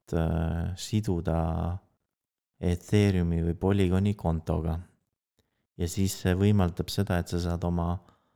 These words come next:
ähm, oma N F T-sid nagu jagada Instagramis.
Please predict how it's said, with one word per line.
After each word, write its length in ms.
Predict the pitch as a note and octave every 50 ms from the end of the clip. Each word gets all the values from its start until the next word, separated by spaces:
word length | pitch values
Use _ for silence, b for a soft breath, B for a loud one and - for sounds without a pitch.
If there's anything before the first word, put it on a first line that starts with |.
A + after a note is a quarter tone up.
| _ _ _ _ _ _ _ _ _ _ _ -
ähm, 480 | F#2 F2 E2+ E2+ E2+ E2 E2 E2 E2+ F2 - _ _ _ _ _ _ _ _ _ - -
oma 240 | F#2 F2+ F2 F2 F#2
N 140 | G#2+ A2 G2+
F 160 | - - -
T-sid 400 | - G#2 G2 F2 - F2 D#2+ F2
nagu 240 | F2 E2+ D#2+ E2+ F2
jagada 840 | F2 F#2 G2+ A2 - - E2+ E2 E2 - D#2+ D#2+ D#2+ E2 E2+ E2 E2
Instagramis. 800 | F2+ G2+ G#2 - - E2+ E2+ E2 E2 E2 D#2+ E2 E2 D#2+ - -